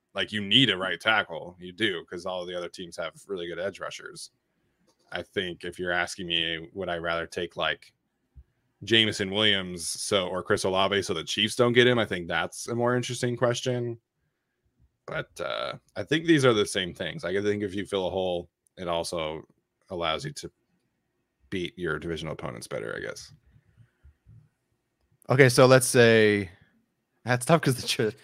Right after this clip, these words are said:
Speaker 2: Chiefs don't have Tyreek Hill anymore. So I was like, "Who are we stopping?"
Speaker 1: Yeah, which is so
Speaker 2: Um,
Speaker 1: great. I still can't believe they did that trade. <laughs>
Speaker 2: Right. I guess it's more like, do you get right tackle or do you go get a corner to stop the Chiefs from passing?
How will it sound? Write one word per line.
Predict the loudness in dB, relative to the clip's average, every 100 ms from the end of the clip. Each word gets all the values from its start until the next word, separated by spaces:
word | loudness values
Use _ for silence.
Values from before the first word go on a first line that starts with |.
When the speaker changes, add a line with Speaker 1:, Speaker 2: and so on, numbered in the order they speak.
| -20
Speaker 2:
Chiefs | -2 2
don't | 4 4
have | 4 2
Tyreek | 2
Hill | 0 0
anymore. | -2 -8 -10
So | -12
I |
was | -14
like, | -14
"Who | -10
are | -10
we |
stopping?" | -8 -10 -12 -16 -20 _ _ _ _ -2
Speaker 1:
Yeah, | 2 4 6
which | 4 2
is | 2
so | 2
Speaker 2:
Um, |
Speaker 1:
great. | 2 0 0
I |
still | 2 2
can't | 4 2
believe | 0
they | 0
did | 0 0
that | 2
trade. | 6 6 4
<laughs> | 0 -2 0 -4 -6 -20 -6
Speaker 2:
Right. | 4 6 8 4 2
I | 4
guess | 4 4
it's | 4
more | 6 6
like, | 4 0 -6 _ -10
do | -4
you | -2 0 0 -4 -10 2
get | 4
right | 6 4
tackle | 4 2 2 0 0
or | 0
do | 0
you | -2 -4
go | 0 2
get | 2
a | 0
corner | -2 -2 -2
to | -6
stop | 2 2 2
the | -2
Chiefs | -4 -4
from | -8 0
passing? | 4 4 2 -10